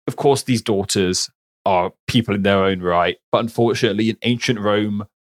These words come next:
being a woman, unfortunately, didn't get you as far as it did being a man. So their story, yeah, unfortunately, now the empire was given to them simply because of their gender. And that was, that was the time.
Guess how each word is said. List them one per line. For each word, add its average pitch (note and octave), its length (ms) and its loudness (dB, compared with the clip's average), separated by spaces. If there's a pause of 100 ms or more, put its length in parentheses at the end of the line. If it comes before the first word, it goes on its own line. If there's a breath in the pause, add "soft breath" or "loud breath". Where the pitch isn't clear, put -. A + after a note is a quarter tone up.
(200)
being D#3 240 -4
a D#3+ 60 0
woman, C#3 500 0
unfortunately, A#2+ 540 -4
didn't B2 240 -6
get A#2+ 200 2
you A2+ 320 0 (100)
as G2+ 220 -2
far F#2+ 440 0
as G2 160 -6
it F2 80 -16
did G2 240 -8
being F#2+ 200 -4
a F#2 60 -4
man. E2+ 460 -4
So F#2 380 -4 (460)
their A#2+ 200 2
story, G#2+ 600 0
yeah, A2+ 360 2
unfortunately, A2+ 400 0
now A2 180 0
the G#2 220 -4
empire F#2+ 480 0
was F2+ 300 -6
given F2+ 380 -6
to F#2 120 -6
them F2 260 -4
simply A#2+ 320 -4
because A2+ 240 -4
of A2+ 80 -2
their A2+ 160 2
gender. G2+ 360 -2
And F2+ 180 -6
that G#2+ 200 -2
was, G#2 320 -4 (920)
that A2 140 4
was A2 140 -6
the A#2+ 80 -8
time. A2+ 540 0